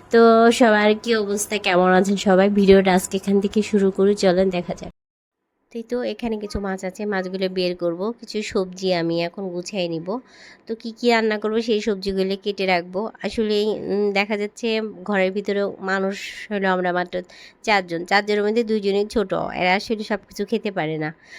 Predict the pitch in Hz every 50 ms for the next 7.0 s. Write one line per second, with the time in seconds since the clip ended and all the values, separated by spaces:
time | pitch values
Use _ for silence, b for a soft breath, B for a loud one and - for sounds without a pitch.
0 | B B B B - 208 214 214 254 233 226 220 214 - 233 214 202 208 208 196
1 | 202 202 202 226 202 190 190 190 - 233 226 202 190 190 185 185 185 - - 180
2 | 190 196 196 196 196 196 196 180 175 202 202 - 196 196 190 196 196 202 - 247
3 | 202 - 196 202 202 214 202 185 185 175 175 170 170 170 175 190 214 220 202 202
4 | 202 202 196 196 196 180 180 190 185 190 185 190 190 - 190 202 202 202 196 233
5 | 269 B B B B B B B B B - 190 202 208 214 220 208 226 220 233
6 | 220 214 220 208 214 214 - _ - 220 214 208 208 202 202 202 196 196 190 190